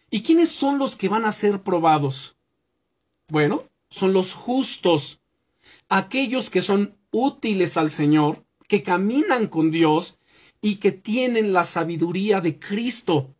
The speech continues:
El apóstol Pedro nos dice, "Porque es necesario que el juicio comience por la casa de Dios. Y si el juicio comienza por nosotros, entonces, ¿en dónde aparecerá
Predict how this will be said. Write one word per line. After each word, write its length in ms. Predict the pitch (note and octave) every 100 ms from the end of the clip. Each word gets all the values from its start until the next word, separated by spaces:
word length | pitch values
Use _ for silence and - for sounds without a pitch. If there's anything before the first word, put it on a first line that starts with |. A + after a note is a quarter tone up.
| _ -
El 100 | G#3+
apóstol 540 | G3 D#4 D#4+ - A#3+
Pedro 300 | - G#3+ G3+
nos 180 | F#3 E3+
dice, 380 | E3 F#3 E3+ D#3 - - - -
"Porque 500 | G#3+ G#3 G#3 F#3+ - -
es 260 | C4+ C#4
necesario 880 | B3+ A#3+ - E3 - F#3+ G3+ A3 G3+
que 140 | - D#3+
el 100 | F3+
juicio 680 | - - A3+ B3+ C#4 - A3
comience 760 | E3+ F#3 G3+ G3 D#3 E3+ D#3 - - -
por 180 | G3+ G3
la 140 | G3
casa 300 | C4+ C4+ F#4
de 120 | A#3+
Dios. 600 | G#3+ B3 D#4+ E4+ G#3+ - _ _ _ _ _ - - -
Y 100 | G3+
si 100 | G#3+
el 80 |
juicio 400 | G3+ D#4+ D#4 D4
comienza 480 | - F#3+ G#3 A3 F#3+
por 160 | F3 D#3+
nosotros, 680 | E3 D3+ F#3+ C#3 D#3 D#3 - _ _ _
entonces, 960 | F#3 F#3 F#3 - B3 G3+ C#3+ E3 - _ _ _ -
¿en 320 | F3 E3+ E3+
dónde 360 | F#3 G#3+ G#3 F#3+
aparecerá 760 | - D#3 D#3 D#3+ E3 F3 -